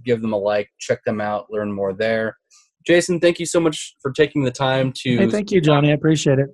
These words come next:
Speaker 1: Yeah, I, I, I love to learn more, and I feel like maybe there's actually a deeper story with your, uh, the company that you're with currently, and, uh, because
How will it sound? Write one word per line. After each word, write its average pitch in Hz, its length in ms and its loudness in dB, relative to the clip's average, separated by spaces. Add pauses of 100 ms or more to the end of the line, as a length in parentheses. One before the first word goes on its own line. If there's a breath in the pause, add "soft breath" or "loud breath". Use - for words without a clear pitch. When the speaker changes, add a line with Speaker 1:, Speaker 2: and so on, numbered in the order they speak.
(140)
Speaker 1:
Yeah, 190 420 4
I, 143 260 2
I, 165 380 6
I 165 180 6
love 196 340 6
to 196 120 0
learn 170 120 6
more, 160 300 6
and 139 80 4
I 135 60 6
feel 190 160 2
like 175 200 4
maybe 165 380 2 (800 soft breath)
there's 135 160 0
actually 143 280 2
a 107 60 -4
deeper 131 280 -2
story 120 580 2 (300 soft breath)
with 113 180 -4
your, 110 180 -4 (160)
uh, 107 280 -2
the - 100 -8
company 117 400 0
that 107 180 -6
you're 104 140 -6
with 107 220 -2
currently, 104 600 -6
and, 98 280 -6
uh, 98 180 -6 (380)
because 123 520 -2